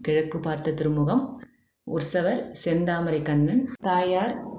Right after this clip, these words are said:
கருந்தட கன்னி, தல தீர்த்தம் வருண தீர்த்தம், தாமிரபரணி தீர்த்தம். கிரகத்துல இது கேதுக்குரிய ஸ்தலம். இந்த ஒன்பது திருப்பதிகள்லையும் பெருமாளே நவகிரகமா செயல்படுறதுனால இந்த கோயில்கள்ல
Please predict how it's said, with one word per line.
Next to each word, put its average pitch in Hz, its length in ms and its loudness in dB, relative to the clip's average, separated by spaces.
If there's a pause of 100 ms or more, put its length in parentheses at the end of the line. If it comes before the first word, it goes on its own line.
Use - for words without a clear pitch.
கருந்தட 180 600 2
கன்னி, 165 600 -2
தல 165 240 -2
தீர்த்தம் 185 840 -2
வருண 160 320 0
தீர்த்தம், 175 460 0 (340)
தாமிரபரணி 160 680 2
தீர்த்தம். 151 600 0 (140)
கிரகத்துல 202 520 2
இது 220 320 2 (300)
கேதுக்குரிய 190 500 2
ஸ்தலம். 147 460 0 (400)
இந்த 160 240 0
ஒன்பது 180 380 0
திருப்பதிகள்லையும் 175 960 0
பெருமாளே 185 720 -2
நவகிரகமா 170 560 0 (100)
செயல்படுறதுனால 151 1000 0
இந்த 151 140 -2
கோயில்கள்ல 156 560 0